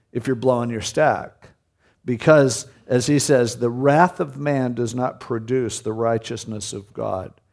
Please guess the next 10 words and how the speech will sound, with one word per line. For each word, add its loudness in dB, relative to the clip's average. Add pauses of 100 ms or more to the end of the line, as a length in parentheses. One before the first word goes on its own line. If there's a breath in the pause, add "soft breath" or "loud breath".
(480 soft breath)
Now, -2
that 6
is 4
such 4
a 4
basic, 2
fundamental 0
principle -4
of -6
life 2